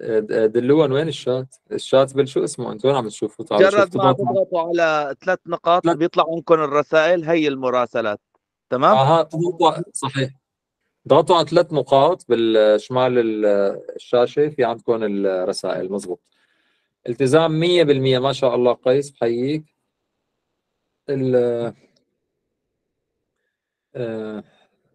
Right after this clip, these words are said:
Speaker 1: س-، سلمي، سهبي، سلمي،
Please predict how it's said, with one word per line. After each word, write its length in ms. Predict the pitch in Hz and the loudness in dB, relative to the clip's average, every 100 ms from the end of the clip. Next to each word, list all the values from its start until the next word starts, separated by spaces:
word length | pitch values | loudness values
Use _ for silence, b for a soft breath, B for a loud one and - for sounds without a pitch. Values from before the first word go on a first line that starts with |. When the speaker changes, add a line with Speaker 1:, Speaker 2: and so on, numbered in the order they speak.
| _ _ _ _ _ _ _ _ | _ _ _ _ _ _ _ _
Speaker 1:
س-، 400 | - 127 117 110 | -4 -2 -2 -4
سلمي، 640 | - 127 131 135 147 156 156 _ _ _ _ _ _ _ 107 104 _ _ _ _ _ _ _ _ _ _ _ _ _ _ _ _ _ _ - 139 _ | -6 -4 -4 -4 -8 -8 -10 _ _ _ _ _ _ _ -20 _ _ _ _ _ _ _ _ _ _ _ _ _ _ _ _ _ _ _ -20 -20 _
سهبي، 600 | _ - 101 110 139 185 _ _ | _ -12 -10 -10 -8 -8 _ _
سلمي، 420 | - 98 92 | -8 -6 -8